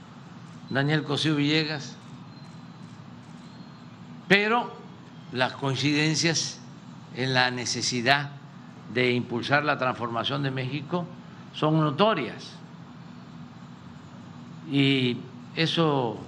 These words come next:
repito, pues es una dicha, eh, en lo personal, pero también es una garantía para el país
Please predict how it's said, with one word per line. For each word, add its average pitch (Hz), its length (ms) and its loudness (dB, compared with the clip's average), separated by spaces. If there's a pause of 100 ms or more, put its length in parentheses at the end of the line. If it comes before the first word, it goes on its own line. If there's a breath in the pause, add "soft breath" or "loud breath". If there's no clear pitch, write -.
(100)
repito, 143 680 4 (1500)
pues 127 220 2
es 147 180 4
una 113 840 4
dicha, 151 640 4 (920)
eh, 98 580 -4
en 101 120 -2
lo 120 140 2
personal, 127 560 4
pero 156 200 0
también 139 440 4 (1160)
es 147 360 4
una 151 360 6
garantía 127 920 4
para 117 180 4
el 110 100 -2
país 175 600 4